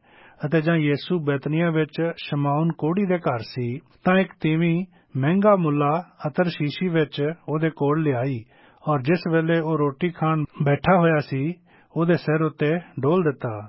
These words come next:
ਪਰ ਚੇਲੇ ਇਹ ਵੇਖ ਕੇ ਖਿਝ ਗਏ ਅਤੇ ਬੋਲੇ, "ਇਹ ਨੁਕਸਾਨ ਕਾਹਨੂੰ ਹੋਇਆ?"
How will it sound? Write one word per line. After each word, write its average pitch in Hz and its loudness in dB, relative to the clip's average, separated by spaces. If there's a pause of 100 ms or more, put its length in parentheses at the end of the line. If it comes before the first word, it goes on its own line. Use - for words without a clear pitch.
(280)
ਪਰ 139 -2
ਚੇਲੇ 156 0 (160)
ਇਹ 180 2
ਵੇਖ 147 0
ਕੇ 160 0
ਖਿਝ 180 -2
ਗਏ 120 -4 (220)
ਅਤੇ 139 -2
ਬੋਲੇ, 139 0 (440)
"ਇਹ 175 4
ਨੁਕਸਾਨ 156 0
ਕਾਹਨੂੰ 180 2
ਹੋਇਆ?" 117 -2